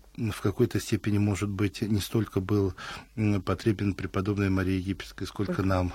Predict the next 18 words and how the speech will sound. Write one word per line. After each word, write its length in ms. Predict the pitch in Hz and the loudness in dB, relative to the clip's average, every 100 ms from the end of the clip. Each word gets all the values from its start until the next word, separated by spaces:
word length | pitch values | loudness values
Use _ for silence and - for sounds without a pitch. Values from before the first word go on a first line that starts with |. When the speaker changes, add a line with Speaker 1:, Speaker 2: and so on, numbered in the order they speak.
| - | -4
Speaker 1:
она 280 | 98 95 101 | -2 -2 0
во 200 | 95 98 | 0 0
все 200 | - 101 | 0 -2
времена 540 | 90 95 95 95 95 | 0 2 2 2 0
и 100 | - | 0
века 320 | 92 90 - | -2 0 -2
вспоминающих. 880 | 90 - 87 90 92 95 87 - 90 - - - - - - | -2 -4 -2 0 0 0 -2 -4 -6 -8 -14 -16 -18 -20 -6
И, 400 | 92 90 98 98 | -2 0 0 0
э, 300 | 98 95 90 - - - - _ - - | -2 -2 -4 -8 -20 -20 -20 _ -18 -6
а, 240 | 107 107 | -4 -4
как 220 | - 101 | -2 -2
бы 320 | 98 98 92 - | 0 -2 -2 -4
в 120 | - | -6
пример 420 | 107 101 104 101 - - | 0 4 4 2 -2 -6
мы 100 | 98 | -6
ставим 400 | - 98 92 90 | -4 -2 0 0
этот 240 | 90 82 - | -2 -6 -10
подвиг 480 | 95 92 90 - | -6 -4 -4 -6